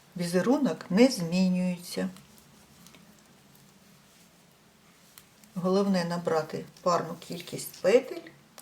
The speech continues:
замкнути, додати одну петлю для замикання кола. Якщо ви без однієї петлі від-, обходитесь, замкніть так коло, і все в нас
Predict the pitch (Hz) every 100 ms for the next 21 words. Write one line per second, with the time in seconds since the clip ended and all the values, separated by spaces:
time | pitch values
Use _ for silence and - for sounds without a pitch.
0 | - 185 185 190 190 185 165 - - -
1 | - 185 190 170 - 170 180 175 175 170
2 | - 175 - 180 170 175 - 160 165 160
3 | - 196 262 240 220 - - - 180 170
4 | - - - - 175 185 - 175 180 180
5 | 208 277 - 262 254 254 247 214 208 -
6 | 233 214 208 208 - 175 175 - 175 -
7 | - 185 240 - 233 226 226 - - -
8 | - - - 196 277 - - - - -
9 | - - - - - - - - - -
10 | - 220 294 - - 170 208 247 -